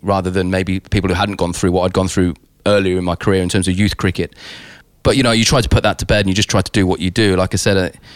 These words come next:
you know, I, I did feel there was a bit of that, that, like I said, there was an expectation on performance for myself, but, you know, I, I wasn't too, too worried about that. I mean, uh, one of the best moments for me, again,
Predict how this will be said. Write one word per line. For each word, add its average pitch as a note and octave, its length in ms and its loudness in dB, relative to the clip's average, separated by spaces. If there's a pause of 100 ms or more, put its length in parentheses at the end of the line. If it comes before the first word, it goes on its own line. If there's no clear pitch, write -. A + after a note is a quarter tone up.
(440)
you G2 60 2
know, F2+ 80 4
I, G2 140 2
I G#2+ 60 2
did A#2 180 0
feel A2+ 300 2
there G#2 60 4
was G2 100 0
a F#2+ 40 0
bit G#2 120 2
of G2+ 80 0
that, F#2+ 240 -2
that, F#2 180 -6
like F#2 140 -2
I - 20 -4
said, F#2 140 0
there F#2+ 60 0
was F#2 100 0
an G2+ 60 0
expectation G2 600 0
on F2+ 60 0
performance F#2+ 480 -2
for - 80 -4
myself, F#2 420 0
but, - 300 -2
you - 300 -20
know, A2 140 2
I, B2 80 2
I F#2+ 60 2
wasn't B2+ 280 2
too, G2+ 360 0 (220)
too G#2+ 200 0
worried F#2+ 240 2
about F2+ 200 -2
that. - 240 -8 (120)
I A2+ 40 2
mean, B2 120 4
uh, B2+ 60 4
one C#3 140 2
of C3 80 2
the A2 60 0
best A2+ 240 2
moments G#2 280 0
for - 100 -4
me, G2 100 0
again, G2 420 0